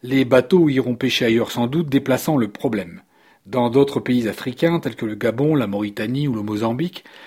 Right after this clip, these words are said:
la surpêche continue, ainsi que d'autres pratiques illicites, telles que les sous-déclarations de capture, la pêche pirate, les rejets d'espèces non commerciales ou le transbordement en mer.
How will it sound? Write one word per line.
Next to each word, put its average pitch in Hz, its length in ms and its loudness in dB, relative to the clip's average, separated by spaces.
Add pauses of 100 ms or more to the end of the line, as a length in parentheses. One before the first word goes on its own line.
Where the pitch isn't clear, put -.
(120)
la 131 100 0
surpêche - 540 2
continue, 131 680 -4
ainsi 139 300 -4
que - 100 -4
d'autres 147 340 0
pratiques - 580 -12
illicites, 135 560 -8 (400)
telles 117 160 -6
que - 100 -2
les 117 80 2
sous-déclarations 120 720 0
de 98 80 -10
capture, 170 560 2
la 101 80 -4
pêche - 260 -6
pirate, 139 440 -2
les 104 120 -8
rejets 127 380 4
d'espèces 117 480 -6
non 104 80 -10
commerciales 151 720 -4 (260)
ou 135 80 2
le 143 80 6
transbordement 143 720 2
en 90 40 -12
mer. 82 280 -18